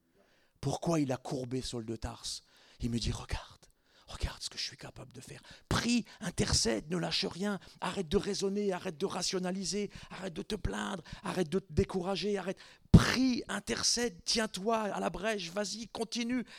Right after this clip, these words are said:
parce que je suis capable de. » Ah mais non, Seigneur, mais là, c'est plus possible, ça fait trop longtemps que ça dure. Non, puis Seigneur, il faut qu'on te rappelle, Saul de Tarse, quand même,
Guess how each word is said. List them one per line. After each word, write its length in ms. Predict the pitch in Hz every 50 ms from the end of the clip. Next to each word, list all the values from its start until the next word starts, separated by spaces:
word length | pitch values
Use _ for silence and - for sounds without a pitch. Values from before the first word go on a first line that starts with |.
| - - -
parce 200 | 196 190 - -
que 180 | - 214 185 - - - -
je 300 | - 135 120 143 214 247
suis 400 | 226 - - - - 220 247 233
capable 540 | - - 220 214 - 233 220 220 175 175 156
de. » 300 | 151 233 240 233 202 - - - - - -
Ah 140 | - 156 170
mais 160 | 170 175 175
non, 260 | 175 180 185 185 180 170
Seigneur, 440 | - - 175 165 170 170 165 143
mais 120 | 147 147 147
là, 120 | 151 151
c'est 180 | 147 - 151 -
plus 160 | - 151 147
possible, 420 | - 151 156 - - 175 170 151
ça 160 | - - 143 135
fait 140 | - 156
trop 240 | 147 - - 151 160
longtemps 320 | 160 156 156 - 170 156 151
que 80 | -
ça 160 | - 165 160
dure. 360 | 151 165 185 185 180 160 - - _ _ _ _ _ _ _ _ _ _ _ _ _ _ -
Non, 120 | 165 175 170
puis 140 | - 156
Seigneur, 340 | - - 170 160 185 196 170
il 60 | 175
faut 140 | - - 165
qu'on 120 | - - 156
te 100 | - 160
rappelle, 400 | 147 160 170 - 202 208 202 156
Saul 260 | - - 180 165 156
de 100 | 143 165
Tarse, 360 | 165 - 190 165 - - -
quand 160 | - - 156 156
même, 240 | 175 196 196 185